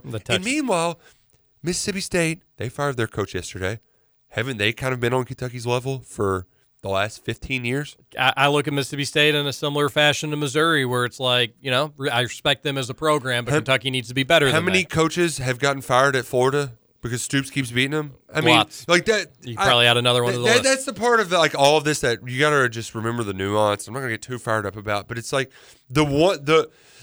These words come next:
Speaker 2: what gets you into trouble is thinking that you can become Alabama and Georgia. So you start firing coaches because they're not doing that.
Speaker 1: Mm-hmm.
Speaker 2: You, you can't let the dips get you too low. 'Cause here's what's, here's what's something to think about, folks. Kentucky goes and beats Shane Beamer.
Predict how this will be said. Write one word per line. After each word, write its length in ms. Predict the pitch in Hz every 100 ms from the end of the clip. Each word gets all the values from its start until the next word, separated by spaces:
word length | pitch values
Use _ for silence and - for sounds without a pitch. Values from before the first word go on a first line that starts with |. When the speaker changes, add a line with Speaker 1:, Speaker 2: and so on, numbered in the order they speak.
| - _ _ _
Speaker 2:
what 280 | 156 220 151
gets 280 | 254 - 277
you 120 | 269
into 160 | 214 147
trouble 440 | - 185 160 135
is 160 | 120 -
thinking 420 | - 196 180 165
that 140 | 143
you 120 | 127
can 220 | 147 151 135
become 400 | - 147 139 127
Alabama 520 | 123 127 123 120 117
and 100 | 101
Georgia. 360 | 127 123 104
So 160 | 98 123
you 60 | 120
start 220 | 160 131
firing 420 | - 147 151 135
coaches 380 | 131 131 123 110
because 160 | 107
they're 100 | 110
not 300 | 104 113 110
doing 300 | 101 113 98
that. 180 | 90 92
Speaker 1:
Mm-hmm. 160 | 101 - 107
Speaker 2:
You, 140 | 151
you 200 | 160 165
can't 420 | - 214 220 202 - _ _
let 320 | 131 147 170 123
the 100 | 123
dips 560 | 98 123 139 - -
get 240 | 117 123 113
you 60 |
too 200 | - 135
low. 160 | 113 113
'Cause 180 | - -
here's 220 | 220 247
what's, 180 | 220 - _ _
here's 260 | - 254 320
what's 220 | 294 -
something 400 | - 175 151 151
to 60 | 113
think 220 | 117 101
about, 240 | 87 60 - _
folks. 440 | - 92 - - _ _ _ _ _ _ _ _ _ _
Kentucky 320 | - 185 180
goes 160 | 175 151
and 100 | 120
beats 160 | 120
Shane 220 | - 110 98
Beamer. 400 | 92 101 104